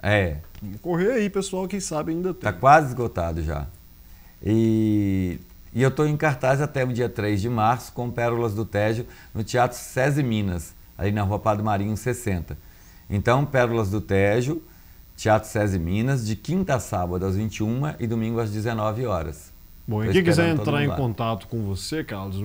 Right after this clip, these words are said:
Speaker 2: é, pra saber da agenda, da carreira, qual que é o endereço do
Speaker 1: Ent-,
Speaker 2: site?
Speaker 1: eu tenho um site, w w w ponto carlos nunes ponto com.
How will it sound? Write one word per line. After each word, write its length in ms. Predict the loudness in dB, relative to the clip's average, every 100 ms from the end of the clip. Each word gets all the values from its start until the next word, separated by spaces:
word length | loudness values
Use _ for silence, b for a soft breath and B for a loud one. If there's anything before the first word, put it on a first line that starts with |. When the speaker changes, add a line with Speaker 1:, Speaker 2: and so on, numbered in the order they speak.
| -6
Speaker 2:
é, 160 | -8 -8
pra 140 | -8
saber 260 | -10 -8 -6
da 120 | -2
agenda, 440 | 0 0 0 0 -2
da 100 | -4
carreira, 720 | -6 -2 2 4 4 2 0
qual 120 | -2
que 80 | -4
é 40 | -2
o 20 |
endereço 320 | -2 -2 -4
do 80 | -4
Speaker 1:
Ent-, 100 | -2
Speaker 2:
site? 300 | 0 0 0
Speaker 1:
eu 80 | 0
tenho 160 | 2
um 60 | 0
site, 400 | 2 2 2 2
w 260 | 4 4
w 240 | 2 0 2
w 220 | 0 0
ponto 240 | -2 -6 -2
carlos 420 | 4 4 4 -2
nunes 340 | -2 -2 -4
ponto 320 | -4 -4 -4 -6
com. 260 | -4 -4